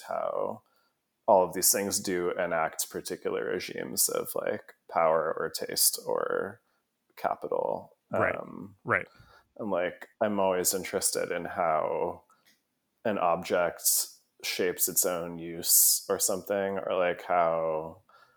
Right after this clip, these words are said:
Speaker 1: how a structure, ho-, how a structure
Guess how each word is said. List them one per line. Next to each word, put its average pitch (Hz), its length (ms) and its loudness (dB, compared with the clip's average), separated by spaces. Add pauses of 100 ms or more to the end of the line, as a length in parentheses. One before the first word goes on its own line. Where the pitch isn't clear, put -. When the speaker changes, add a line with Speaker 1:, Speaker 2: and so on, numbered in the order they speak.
(440)
Speaker 1:
how 90 380 4
a 87 60 0
structure, 87 1300 0 (2000)
ho-, - 340 2
how 117 240 6
a 104 60 6
structure 95 640 2